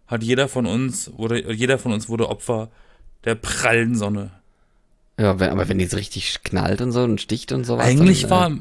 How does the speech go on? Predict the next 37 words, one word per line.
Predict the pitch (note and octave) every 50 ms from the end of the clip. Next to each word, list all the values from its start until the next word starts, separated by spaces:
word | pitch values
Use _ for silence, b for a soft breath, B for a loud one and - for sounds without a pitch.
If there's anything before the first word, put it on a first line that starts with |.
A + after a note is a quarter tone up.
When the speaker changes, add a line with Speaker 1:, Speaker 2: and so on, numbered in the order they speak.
| - - - -
Speaker 1:
es | - - -
war | A#2+ A#2+
ja | A#2+ A#2 A#2
eigentlich | A#2 A2 B2 C#3 C#3+ D3 D3+ - C#3
so | B2 A#2 B2+
ein | B2 A#2+
Wechsel | B2 D3 D3 - - F3 D#3
aus | - - A#2 A#2 G#2+
Sonne | A2+ A#2 B2+ D3
und | D3 C#3 A2+ A2+
Wolken. | C3+ D#3 G#3 A3 - - G#2+ G2+ G#2 b b b b b b b b b _ _ _ _ _ -
Keine | - C3 B2+
Ahnung. | A#2+ A#2+ A2+ A2 G#2 - _ _ _ _ _ _ -
Aber | - B2+ C3 C3 A2+
Wolken | A2+ B2 C#3 D#3+ F3+ F3
Speaker 2:
Hm. | E3 C#3
Speaker 1:
sind | B2+ D3
auch | C3 A2 D#3 -
fies, | - - - B2+ A#2 -
weil | - A#2 A2
die, | A2+ A#2 B2 B2 A2+ B B B B B
weil | - A#2+ B2+ A#2+
die, | A#2 A#2+ A#2+ A2+
äh, | - A2 A2 - - A2
ähm, | G#2+ G#2+ G#2+ G#2 G#2 A2 - _ _ _ _ _ _ _ _ _ _ _ _ _ _ _ _ _ _ _ _ _ _ _ _ _ _ _ _ - - -
das | C3 B2+ A#2+
sind | B2 C3+ A#2+
so | G#2 A#2 A#2 A2+
Lichtdiffuser. | A2 C3 E3+ D3+ - - - D#3+ C#3+ - - - A#2+ A#2+ A2 G#2 G#2+ G2 G#2 b b b b b b _
Da | - G#2+ G#2+
wird | A2+ A2+
das | A#2+ A2 - -
Licht | C3 D#3 D#3+ - - -
so | - A2 G#2 G2+ G2+ G2+ G2 - _ -
nochmal | G#2 A2+ A2 A#2+ B2+ A#2 A2
ein | G#2+ A2
bisschen | G#2 A#2 A2+ A#2 A#2+ A2 G#2+ G#2+